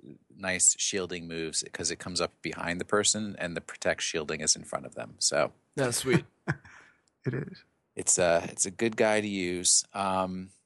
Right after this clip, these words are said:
Speaker 1: but he was not the star player on this team. Uh, this was my Mega Mawile team.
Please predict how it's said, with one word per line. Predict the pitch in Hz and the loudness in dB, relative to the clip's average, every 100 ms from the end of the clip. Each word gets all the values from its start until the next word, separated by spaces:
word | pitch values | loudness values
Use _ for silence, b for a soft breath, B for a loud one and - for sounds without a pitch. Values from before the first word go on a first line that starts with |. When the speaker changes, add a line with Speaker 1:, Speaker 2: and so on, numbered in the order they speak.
| _ _ - - _ | _ _ -20 -20 _
Speaker 1:
but | 92 107 104 101 - | 2 6 6 4 0
he | 113 117 | -10 -6
was | 107 101 | -2 -2
not | 110 110 113 - | 2 2 2 0
the | |
star | 104 - 104 101 | -2 2 2 0
player | - 98 95 92 | 0 0 2 2
on | 87 | 0
this | 87 87 | 0 -2
team. | - 95 92 87 90 87 | 0 -4 -4 -4 -6 -4
Uh, | 87 85 | 0 2
this | 85 87 - | 4 2 2
was | - | -2
my | 90 85 | 0 0
Mega | 85 82 87 | 0 0 0
Mawile | 85 82 80 80 78 | 2 4 4 4 4
team. | - 85 80 82 | 0 -4 -6 -8